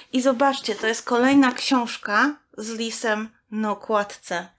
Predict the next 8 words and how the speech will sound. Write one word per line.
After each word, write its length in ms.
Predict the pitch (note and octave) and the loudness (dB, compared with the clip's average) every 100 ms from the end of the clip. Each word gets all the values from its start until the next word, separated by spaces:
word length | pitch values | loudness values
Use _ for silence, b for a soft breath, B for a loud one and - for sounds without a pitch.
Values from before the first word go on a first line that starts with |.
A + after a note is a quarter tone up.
| B B B B B B B _ _ _ | B B B B B B B _ _ _
I 120 | B3+ B3+ | -4 2
kolejna 380 | C#4 A#3+ A#3 | 4 4 2
książka 400 | A3+ - A3 - | -2 -4 -6 -4
z 80 | G3 | -6
tego 200 | G#3 G3 | -8 -8
samego 420 | F#3+ G3 F#3+ F#3 | -6 -4 -4 -6
wydawnictwa 720 | F3+ E3+ F3 E3 E3 - E3 | -8 -4 -4 -4 -8 -8 -8
Znak. 420 | E3 D#3 G#2+ - | -8 -6 -8 -10